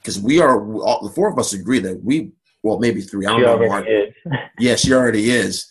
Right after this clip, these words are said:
Speaker 2: <laughs>
Speaker 1: But, um, you know, some people still feel like she has much more to prove. And, you know, now we get to see her outside the M C U after her,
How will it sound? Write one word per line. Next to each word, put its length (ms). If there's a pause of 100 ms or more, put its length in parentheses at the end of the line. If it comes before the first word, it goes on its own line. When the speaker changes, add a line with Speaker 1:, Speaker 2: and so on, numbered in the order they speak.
Speaker 2:
<laughs> 400
Speaker 1:
But, 400 (440)
um, 600 (180)
you 80
know, 140
some 180
people 160
still 420
feel 120
like 80
she 140
has 220 (180)
much 260
more 120
to 60
prove. 420
And, 240 (540)
you 80
know, 120
now 260
we 100
get 100
to 60
see 220
her 160
outside 240
the 120
M 140
C 200
U 80
after 220
her, 260